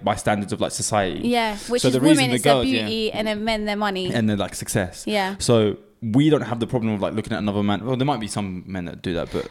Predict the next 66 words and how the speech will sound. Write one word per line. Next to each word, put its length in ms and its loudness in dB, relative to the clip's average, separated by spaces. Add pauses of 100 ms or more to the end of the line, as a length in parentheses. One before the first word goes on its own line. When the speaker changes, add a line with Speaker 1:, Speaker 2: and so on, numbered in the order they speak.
(220)
Speaker 1:
I've 160 2
never 120 4
had 80 0
the 60 0
problem 180 2
looking 140 2
at 20 -2
another 160 0
man 140 2
and 60 -4
thinking, 200 -6
"Oh 100 -6
man, 220 -2
I 40 0
wish 140 -2
I 40 -4
looked 180 0
like 100 -4
that," 120 -2
or, 120 0
"I 20 0
wish 180 -2
I 60 -6
had." 100 -4
Speaker 2:
I 460 -6
Speaker 1:
But 80 10
Speaker 2:
think 180 4
it's 140 -2
Speaker 1:
I've 60 -4
Speaker 2:
because 200 2
Speaker 1:
seen 180 4
someone's 260 2
success 280 -2
and 80 -10
think, 160 -8
"Oh 280 -4
man, 180 4
I 40 4
wish 140 -2
I 60 -4
had 160 -2
that." 120 0
Speaker 2:
You 60 0
know 140 2
why? 180 4
I 40 -2
think 200 -2
it's 80 -4
because 300 -6
eighty 280 -4
percent 320 -6
of 120 -6
men 300 -2
are 80 -4
actually 340 -6
ugly. 540 -4 (960)
Speaker 1:
No, 220 4
but 380 -4 (160)
eighty 160 2
percent 220 -2
of 120 -4
men 300 2
are 40 0
not 140 0
wearing 200 2
makeup. 380 -2